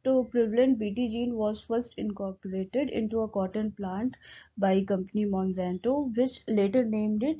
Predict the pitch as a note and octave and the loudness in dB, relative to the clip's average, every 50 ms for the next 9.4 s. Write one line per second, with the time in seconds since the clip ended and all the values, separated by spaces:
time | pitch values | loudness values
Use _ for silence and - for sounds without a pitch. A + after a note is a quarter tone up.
0 | - A3+ G#3 A3 C#4+ D#4+ - _ _ _ _ _ _ - F#3+ F#3+ G3 G#3 A3 G#3+ | -2 -2 0 0 0 -2 -4 _ _ _ _ _ _ 0 2 4 4 4 4 4
1 | A#3+ B3+ C4 B3+ - A3+ G#3+ G3+ G#3+ B3+ C#4 - - G#3 G3+ G3 G3 C4+ D#4 D#4+ | 4 4 2 2 0 0 0 0 0 -2 -2 0 -2 -2 -2 -2 0 0 -2 -2
2 | - - A#3 B3 C4 A#3+ - A#3 A3+ A3 G3 F#3 F#3 F#3+ - A#3 A#3+ G#3 F#3+ F#3 | -2 -2 0 0 0 0 0 -2 -2 0 -2 -2 -4 -4 -4 -4 -2 -2 -2 -4
3 | F#3 - F3 E3+ - E3 E3 - - E3 F3 F3 E3+ _ _ _ _ _ _ _ | -4 -6 -10 -8 -8 -10 -10 -10 -10 -12 -12 -12 -14 _ _ _ _ _ _ _
4 | _ _ _ _ _ _ _ _ _ _ _ - - - - - A3+ A#3+ A#3 A#3+ | _ _ _ _ _ _ _ _ _ _ _ -20 -16 2 4 6 6 8 6 6
5 | - A3+ A3+ G#3 C4 D4 C#4+ C#4+ C#4+ C4+ C#4 D4+ D4+ D4+ D4+ - - _ _ _ | 6 4 6 6 6 6 6 4 4 4 4 4 2 0 -2 -10 -20 _ _ _
6 | _ _ _ _ - - - _ _ _ _ _ _ _ _ _ - A#3+ B3 B3 | _ _ _ _ -20 -20 -20 _ _ _ _ _ _ _ _ _ 0 2 6 8
7 | A#3 A3 A3 A3+ C#4 B3+ C#4 D4+ C4+ D4+ C4 C4 C4 C#4+ B3+ C4 A3+ G#3+ A3 A3 | 8 8 6 6 2 0 -2 -2 -2 0 2 2 2 4 2 2 2 2 2 2
8 | B3+ D4 C4 - - A#3+ A#3+ A#3 A3 B3 C4 B3 B3 A#3+ A3+ G#3 G#3+ G#3 G#3 - | 2 0 0 0 -2 0 0 2 2 0 0 0 -2 -4 -4 -2 -4 -6 -6 -4
9 | - B3+ C4 C4 C4 A#3 A3 G#3+ | -2 -2 -2 -2 -2 -4 -6 -6